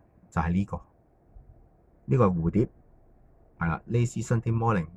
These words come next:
零九零一，係啦，噉佢 like 同埋個 share 個 page，同埋麻煩咧大家，噉就，誒，誒，誒，睇吓入邊啲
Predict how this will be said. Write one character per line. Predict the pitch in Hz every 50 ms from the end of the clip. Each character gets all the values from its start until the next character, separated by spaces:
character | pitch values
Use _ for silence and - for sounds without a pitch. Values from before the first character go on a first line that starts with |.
| - - -
零 | 87 82 78 85
九 | 85 82 92
零 | 107 110 90 85
一， | 95
係 | 92 - _ _ _ _ _ - 80
啦， | 80 78 -
噉 | - 98
佢 | 113 107 92
like | 98 117 117 120 117 -
同 | - - 78
埋 | 76 78 80
個 | - - 87 87
share | - - - 110 107 87 78
個 | - 80 -
page， | - 104 101 95 - - -
同 | - 87 85
埋 | 82 82 85 85 - - - - - - - - _ _ _ - - -
麻 | 98 98
煩 | 98 98 104
咧 | 107 110 117 - _ -
大 | - 104 104
家， | 143 151 156 - - _ - _ -
噉 | 101 110 135
就， | 131 117
誒， |
誒， | 104 95 95 92 92 - 87 90 90 85 80 - 90 90 87 87 -
誒， | 78 87 87 80 73 82 85 73 80 87 -
睇 | - 101 123
吓 | 131 120 113
入 | 95
邊 | - - 92 90 87
啲 | 90 113 120 120 123 120 120 120 120 -